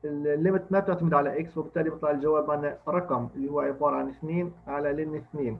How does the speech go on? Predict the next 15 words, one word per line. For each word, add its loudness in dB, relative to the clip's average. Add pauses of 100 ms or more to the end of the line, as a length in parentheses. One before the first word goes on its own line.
وهذا -2
إيش؟ -2
رقم، -2
ما -2
دام 2
رقم 2
اللي -4
هو 2
زي 2
سي -2
هون، -4 (500)
رقم 0
لا 2
يساوي 4
زيرو، 4